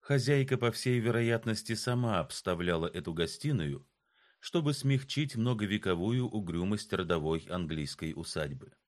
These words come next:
Разочарованный тем, что не встретил зятя с первых шагов, Мелбери вошёл в столовую,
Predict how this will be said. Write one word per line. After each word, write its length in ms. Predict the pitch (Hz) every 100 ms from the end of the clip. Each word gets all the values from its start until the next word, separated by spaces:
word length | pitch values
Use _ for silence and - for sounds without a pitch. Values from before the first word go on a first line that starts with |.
| _ _ _ _ _ _ _ _ _ _ _
Разочарованный 1000 | 104 123 120 135 143 143 117 95 90 90
тем, 280 | - 104 92
что 180 | - 98
не 140 | 98
встретил 560 | - - 104 80 90 80
зятя 360 | 78 92 82
с 120 | 73
первых 360 | - 95 78 71
шагов, 540 | - 78 107 147 - _ _ _ _ _ _ _ _
Мелбери 520 | 107 156 180 135 135
вошёл 380 | 127 110 - 117
в 80 | 95
столовую, 760 | - 87 98 143 147 147 143